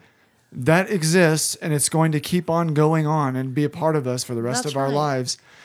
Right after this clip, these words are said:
Speaker 2: They say
Speaker 1: And
Speaker 2: you have to kill it, but you really can't. It's
Speaker 1: You
Speaker 2: like,
Speaker 1: can't.
Speaker 2: it,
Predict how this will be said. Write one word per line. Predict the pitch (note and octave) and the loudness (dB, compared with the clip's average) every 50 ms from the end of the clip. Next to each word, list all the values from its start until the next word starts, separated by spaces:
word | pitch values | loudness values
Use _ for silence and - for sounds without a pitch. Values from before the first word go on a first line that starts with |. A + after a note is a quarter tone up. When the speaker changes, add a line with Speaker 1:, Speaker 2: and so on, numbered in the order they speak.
| - - - | -16 -8 -6
Speaker 2:
They | A#3 B3+ | -4 -2
say | - - | 0 2
Speaker 1:
And | F4 F4 | 2 2
Speaker 2:
you | E4+ E4 | 2 2
have | E4 D4 D4 | 0 -2 -4
to | - G#3 | -6 -10
kill | - - B3 A#3+ G#3+ | -8 -6 -4 -4 -4
it, | F#3 F3 - - | -4 -6 -6 -8
but | - G3 G3 F#3+ - - | -6 -4 -4 -4 -6 -10
you | - G3 G#3 G3+ | -14 -12 -12 -10
really | F#3+ G#3 A#3+ A#3 G#3 F#3+ | -8 -6 -6 -4 -6 -6
can't. | - - G#3+ G3 G#3+ | -8 -8 -8 -6 -6
It's | G#3+ - | -4 -2
Speaker 1:
You | E3 E3 | 0 0
Speaker 2:
like, | G#3 G3 | 2 2
Speaker 1:
can't. | F3+ F3 E3 D#3 C3+ - - - - C3+ - D3+ C#3+ - - | 2 2 2 0 -2 -4 -10 -14 -16 -16 -18 -20 -12 -4 2
Speaker 2:
it, | G#3+ B3 A#3+ - | 2 2 2 0